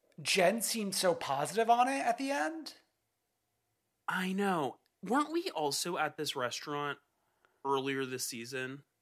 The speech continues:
Speaker 1: Uh, Toscana
Speaker 2: Like
Speaker 1: Cucina, yeah. We were, we had a double date with the Marks and the Barlows.
Speaker 2: Just last week?
Speaker 1: Yeah.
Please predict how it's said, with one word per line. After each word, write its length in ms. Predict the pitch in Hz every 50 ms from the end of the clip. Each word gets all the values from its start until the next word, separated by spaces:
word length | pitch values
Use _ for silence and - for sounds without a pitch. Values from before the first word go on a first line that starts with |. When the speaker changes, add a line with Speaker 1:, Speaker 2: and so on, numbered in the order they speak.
| _ _ - - -
Speaker 1:
Uh, 160 | 233 220 226
Toscana 460 | 226 - 214 214 214 - 233 233 233
Speaker 2:
Like 80 | 226 -
Speaker 1:
Cucina, 580 | 214 208 - 240 254 277 254 214 185 180 180 185
yeah. 320 | 208 269 320 302 180 170 - - 180
We 100 | 190 226
were, 200 | 254 262 269 262 254 - - -
we 120 | 220 214 185
had 100 | 214 247
a 60 | 240
double 200 | - 247 247 240
date 280 | 202 185 233 240 247 233
with 200 | 214 214 214 -
the 100 | 214 196
Marks 400 | 190 190 190 214 220 - - -
and 220 | 226 214 202 196 196
the 440 | 196 196 190 185 185 180 180 - - -
Barlows. 800 | 180 190 233 254 240 196 156 147 151 156 165 220 - - - - _ _ _ _ _ _ _ _ _ _ _ _ _ _ _ -
Speaker 2:
Just 260 | 143 170 165 - -
last 200 | 160 156 151 -
week? 400 | 156 185 247 302 311 - - - _ _ _ _ _ _ _
Speaker 1:
Yeah. 380 | 196 226 403 466 508 453 320